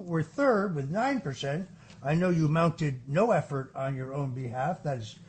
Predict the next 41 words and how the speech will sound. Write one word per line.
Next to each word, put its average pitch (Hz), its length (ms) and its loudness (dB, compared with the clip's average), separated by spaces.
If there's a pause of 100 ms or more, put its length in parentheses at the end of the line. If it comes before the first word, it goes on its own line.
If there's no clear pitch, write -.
(260)
clearly 180 380 2
on 135 180 2
the 139 60 -2
basis 139 500 -2
of 120 180 -4
the 110 60 -6
strong 135 440 -2
speech - 560 -6
you 143 160 -4
made. 127 320 -6 (420)
Uh, 151 180 0
Congresswoman 165 840 2
Elise 156 300 2
Stefanik, 160 560 -2
friend 151 260 -2
of 135 80 -4
the 123 80 -6
show, 180 420 -4 (220)
has - 100 -16
been 143 280 2
in 139 160 0
a, 135 240 -2
a 139 100 -4
guest 160 340 -2
here 170 200 0
on 151 160 -2
the 151 120 -2
Roger 143 320 -2
Stone 165 300 -6
Show, 196 300 -6 (300)
scored, 160 680 2
uh, 143 280 -2 (100)
at 156 300 2 (100)
eight. 208 380 2 (280)
Senator 139 480 -2
Tim, 139 180 -2 (200)
Tim 120 240 -4
Scott 170 500 2
also 160 460 0
scored 160 480 -2
at 151 100 -2